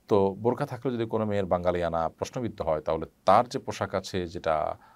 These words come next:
অবাঙালিয়ানা পোশাক, পশ্চিমা পোশাক, তার কারণে তার বাঙালিয়ানা নিয়ে প্রশ্ন ওঠে না। তো এদের দিন শেষে, আহ, আম-, আমরা দেখি যে এদের মূল সমস্যার জায়গাটা হলো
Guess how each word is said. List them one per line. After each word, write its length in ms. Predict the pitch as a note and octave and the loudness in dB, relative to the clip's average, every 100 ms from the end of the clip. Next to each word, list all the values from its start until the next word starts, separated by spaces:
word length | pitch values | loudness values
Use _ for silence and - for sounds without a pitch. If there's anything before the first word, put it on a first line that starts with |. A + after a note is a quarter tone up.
| _ | _
অবাঙালিয়ানা 580 | - F2+ G2 G2+ F#2 E2+ | 0 2 6 6 4 0
পোশাক, 360 | - - D#2+ D#2 | -8 -2 -2 -2
পশ্চিমা 280 | E2 - G2 | -6 -4 -4
পোশাক, 380 | - - D#2 D#2 | -6 -4 -2 0
তার 160 | F#2 | -2
কারণে 180 | F2+ F#2 | -2 -4
তার 140 | F2+ F#2+ | 0 0
বাঙালিয়ানা 360 | G2 G2 G2 | 0 -4 -6
নিয়ে 180 | G2 F#2+ | -8 -10
প্রশ্ন 240 | G2+ - | -12 -8
ওঠে 240 | G#2+ G2 D3+ | -6 -6 -8
না। 120 | - - - - - - _ - | -12 -16 -20 -20 -20 -20 _ 2
তো 140 | F#2+ | 2
এদের 420 | F2+ B2+ D3 E3 - | 4 2 2 -2 -4
দিন 240 | G#2 A2+ A#2+ | -2 0 0
শেষে, 640 | - B2+ C#3+ A2 C3+ E3 - | -4 -6 -4 -2 -2 -4 -8
আহ, 720 | - E2+ D2+ D2 C#2+ - - | -8 -4 -2 -2 -6 -10 -14
আম-, 120 | F#2+ - | -14 -14
আমরা 200 | - F2+ | -8 -4
দেখি 280 | E2+ F#2 - | -2 -4 -6
যে 180 | A2+ F2+ | -8 -6
এদের 240 | E2+ E2 | -4 -4
মূল 180 | D#2 G#2 | -2 -4
সমস্যার 420 | A2+ B2 B2 - | -4 -6 -8 -6
জায়গাটা 360 | F#2+ E2 G2 A2+ | -2 0 0 -2
হলো 240 | F2+ E2+ | -4 -6